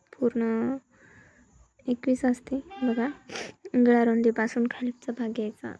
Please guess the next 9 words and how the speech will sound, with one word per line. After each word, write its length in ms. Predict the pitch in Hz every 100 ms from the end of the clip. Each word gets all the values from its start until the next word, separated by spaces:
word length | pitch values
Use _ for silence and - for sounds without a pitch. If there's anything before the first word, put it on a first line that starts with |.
| _ _ _ _ _ _ _ _ _ _ _ _ _ -
सीटच्या 440 | 226 233 214 240
गे-, 540 | 226 233 220 220 220 226
सीट 340 | - 240 247
असते 280 | 240 - 226
ना, 140 | 233
तिथपर्यंत 680 | 240 _ 247 - 226 220 233 220 247 - - - -
आपला 680 | 220 220 220 220 214 214 214 214 214
ते 400 | 208 208 208 208
डाचाची 720 | 214 220 214 220 214 226 233